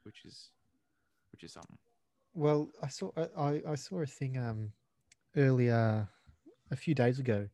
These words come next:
Speaker 2: and the past fifteen players to hit three hundred games, they've celebrated their three hundredth game with a win. Mark Murphy should,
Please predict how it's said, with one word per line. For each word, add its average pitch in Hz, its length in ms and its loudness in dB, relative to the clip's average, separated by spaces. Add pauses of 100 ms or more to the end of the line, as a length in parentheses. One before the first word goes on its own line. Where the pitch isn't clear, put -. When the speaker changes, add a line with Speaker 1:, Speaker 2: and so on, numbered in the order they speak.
(560)
Speaker 2:
and 120 420 2
the 131 140 -4
past 151 400 -2
fifteen 151 400 -2
players 123 500 2
to - 140 0
hit 123 260 2 (560)
three 135 200 4
hundred 120 340 -2
games, 113 720 -2 (800)
they've 120 480 2
celebrated 123 500 0
their 113 120 0
three 123 240 -4
hundredth 120 240 -6
game 110 200 0
with 110 140 -4
a 110 40 -6
win. 104 360 -4 (800)
Mark 135 380 0
Murphy 127 640 0 (1120)
should, 143 540 0